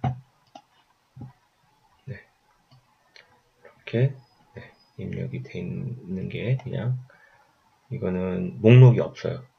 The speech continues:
블로그형은. 그죠? 또 하나를 쓰면 위에, 그죠? 그냥 또 하나가 나오겠죠. 네, 이런 식으로 된 게, 예. 그 방목 된 게 블로그형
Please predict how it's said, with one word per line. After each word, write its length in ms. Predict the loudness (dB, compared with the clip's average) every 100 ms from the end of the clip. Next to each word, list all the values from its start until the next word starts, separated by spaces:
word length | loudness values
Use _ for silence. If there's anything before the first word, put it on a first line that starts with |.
| -6
블로그형은. 560 | 0 0 0 -6 -10 -16 -14
그죠? 340 | -10 -6 -6 -6 -12 _
또 240 | 0 4 4
하나를 360 | 4 0 0
쓰면 480 | -4 -2 2 2 -2 -14 _ _ -20 -20 -12
위에, 400 | 2 4 4 0 -12 _
그죠? 440 | -16 -14 -8 -6 -6 -10
그냥 220 | -14 -14 0
또 80 | 2
하나가 320 | 4 0 -6
나오겠죠. 720 | -2 0 0 -6 -8 -10 -12 -16 _ _ _
네, 220 | -16 -16 -16 _
이런 240 | -8 -6
식으로 300 | -6 -8 -10
된 240 | -10 -10 -2
게, 240 | -2 -2 -6 -12 -14 -16 _ _ _ _ -16
예. 140 | -16 -18 _ _ _ _ -20 -20 _ _ _ _ _ _ _ _ _ _ _ _ _ _ _
그 420 | -16 -12 -10 -10 -12
방목 600 | -8 -4 -4 -6 -12 -20 _ _ _ _ _ _ _ _ _ _ _ _ _ -20 -20 -10
된 140 | -6
게 160 | -6 -4
블로그형 540 | 0 0 0 -4 -8